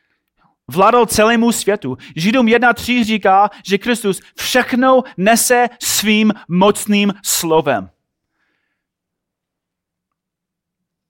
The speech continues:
Ale když viděl lidi ve svém hříchu, když viděl, jak lidé jsou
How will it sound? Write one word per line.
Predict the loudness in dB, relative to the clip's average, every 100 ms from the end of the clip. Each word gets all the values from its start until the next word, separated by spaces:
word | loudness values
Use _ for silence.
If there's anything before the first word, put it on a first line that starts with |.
| _ _ _ _ _ _ _ _ _ _ _ -20
Ale | -14 -10
když | -10 -8
viděl | -8 -2 0 0
lidi | -4 -8 -8
ve | -10
svém | -12 -10 -10
hříchu, | -12 -14 -14 -14 -18 -20 _ _ _ _ _ _ _ _ _ _ _ _
když | -6 -4 -2
viděl, | -2 2 2
jak | 2 0
lidé | -2 -2
jsou | -2 -4 -4